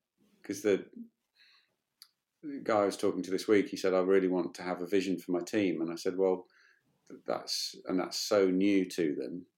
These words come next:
I said, "It, it really has to go in parallel with," or su-, I suggested it probably has to go in parallel with that, that,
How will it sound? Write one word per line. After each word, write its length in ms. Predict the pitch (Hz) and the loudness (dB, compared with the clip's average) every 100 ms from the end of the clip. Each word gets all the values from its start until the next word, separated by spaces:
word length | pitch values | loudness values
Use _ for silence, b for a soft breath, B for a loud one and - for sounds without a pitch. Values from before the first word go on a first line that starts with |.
| _ _ _ _ _ - | _ _ _ _ _ -12
I 80 | - | -8
said, 340 | - 98 92 - 151 147 - | -2 0 0 -6 -14 -14 -12
"It, 380 | - - - - - - | -8 -6 -6 -10 -12 -8
it 60 | 107 | -2
really 420 | 113 110 101 90 - - | 4 4 4 0 -8 -12
has 180 | 101 - | -10 -10
to 80 | 92 | 0
go 180 | 95 90 | 2 4
in 160 | 87 | 2
parallel 520 | 95 98 92 90 85 | 2 4 4 4 2
with," 340 | 87 90 90 87 - _ _ _ _ _ _ _ _ | 2 2 2 -2 -16 _ _ _ _ _ _ _ _
or 100 | 92 | -6
su-, 180 | 90 - | -4 -4
I 80 | 87 | -4
suggested 580 | - 90 101 95 - 82 | -4 0 0 0 -4 -4
it 160 | - | -4
probably 240 | - 92 87 | -2 -2 -2
has 160 | 92 | -4
to 100 | - | -6
go 140 | 95 87 | 0 0
in 100 | 85 | 0
parallel 480 | 85 95 90 87 85 | -2 -2 0 0 0
with 260 | 87 90 - _ _ _ _ _ - _ - - _ - | 0 -2 -8 _ _ _ _ _ -20 _ -20 -20 _ -8
that, 240 | - - | -8 -2
that, 180 | 101 92 | 0 0